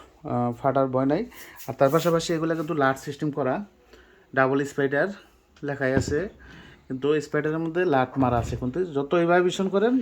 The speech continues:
এটা আঠা বা এটা ছুটবে না, স্পাইডার ছুটবে না কখনো। আর পেপার অনেক সময় ভাইব্রেশন করতে করতে পেপার ফেটে যায়, এটার পা-, আহ, পেপার ফাটার সম্ভাবনা নাই। এগুলো স্পিকার আমরা প্রায়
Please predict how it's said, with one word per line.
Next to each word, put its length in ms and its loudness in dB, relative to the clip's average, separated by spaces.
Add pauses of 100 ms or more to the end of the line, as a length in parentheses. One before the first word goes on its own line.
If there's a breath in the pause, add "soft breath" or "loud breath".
এটা 440 0
আঠা 240 0
বা 340 4 (420 loud breath)
এটা 200 0
ছুটবে 300 0
না, 160 2
স্পাইডার 380 0
ছুটবে 320 -6
না 160 -2
কখনো। 340 -6 (380 loud breath)
আর 140 -8
পেপার 400 2
অনেক 340 0
সময় 420 2 (140)
ভাইব্রেশন 340 2
করতে 220 2
করতে 180 2
পেপার 300 4
ফেটে 240 6
যায়, 200 6 (420 loud breath)
এটার 220 -4
পা-, 300 4
আহ, 280 0
পেপার 320 2
ফাটার 280 0
সম্ভাবনা 460 0
নাই। 280 -2 (360 loud breath)
এগুলো 260 4
স্পিকার 260 0
আমরা 200 2
প্রায় 420 4